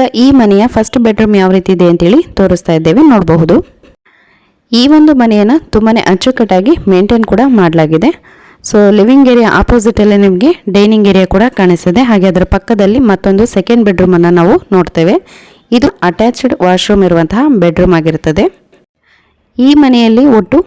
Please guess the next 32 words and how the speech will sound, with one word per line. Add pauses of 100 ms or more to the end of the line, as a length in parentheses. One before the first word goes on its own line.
ಮೂರು
ಬೆಡ್‌ರೂಮ್
ಮತ್ತೆ
ಎರಡು
ಬಾತ್ರೂಮ್‌ಗಳನ್ನ
ನಾವು
ನೋಡ್ತೇವೆ. (960)
ನೀರಿನ
ವ್ಯವಸ್ಥೆ
ಅಂತ
ನೋಡೋದಾದ್ರೆ
ಮುನ್ಸಿಪಾಲಿಟಿ
ವಾಟರ್
ಫೆಸಿಲಿಟಿ
ಕೂಡ (100)
ಇರ್ತದೆ.
ಅದ್ರ
ಜೊತೆಗೆ
ಮೂರು
ಸಾವಿರ
ಲೀಟರ್
ವಾಟರ್
ಸ್ಟೋರೇಜ್
ಕೆಪಾಸಿಟಿಯ
ಎರಡು
ಟ್ಯಾಂಕ್‌ಗಳನ್ನ
ಮನೆಯ
ಮೇಲೆ
ಮತ್ತೆ
ಕೆಳಗಡೆ
ಫಿಕ್ಸ್
ಮಾಡಲಾಗಿರ್ತದೆ.